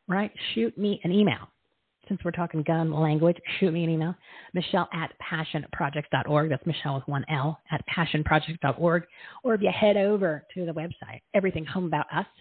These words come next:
dot com, everything home about us dot com. I believe it's the very last, uh, link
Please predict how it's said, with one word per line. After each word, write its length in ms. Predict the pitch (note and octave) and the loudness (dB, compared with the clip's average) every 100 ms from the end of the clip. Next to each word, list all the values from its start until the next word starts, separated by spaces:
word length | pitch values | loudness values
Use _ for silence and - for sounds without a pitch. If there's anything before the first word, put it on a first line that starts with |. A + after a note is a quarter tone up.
| - | -10
dot 200 | D#3+ B2 | -8 -8
com, 400 | - F3+ F3 F3 - | -6 -4 -2 -2 -4
everything 380 | D#3+ E3 D#3+ D#3 | -4 -4 -4 -6
home 260 | - F#3+ | 0 0
about 240 | D3+ C#3+ - | 0 -2 -4
us 100 | F3 F3+ | -6 -6
dot 180 | - - - | -6 -6 -4
com. 300 | E3+ E3+ F3 | 0 2 2
I 80 | C#3+ D3 | -2 -4
believe 400 | D#3+ D#3+ G#3 G#3+ | -4 -2 0 0
it's 160 | C#3 - | -4 -6
the 80 | |
very 320 | C#3+ D#3 F3+ E3+ | -4 -2 0 0
last, 420 | D3 C3+ F3 - _ _ _ _ _ _ _ _ _ _ - | -2 -4 -4 -6 _ _ _ _ _ _ _ _ _ _ -2
uh, 840 | F3 E3+ E3 D#3+ C#3+ - D3+ C#3+ C3+ | 2 4 4 2 -2 -6 -8 -6 2
link 400 | D#3 F#3 - | 4 4 2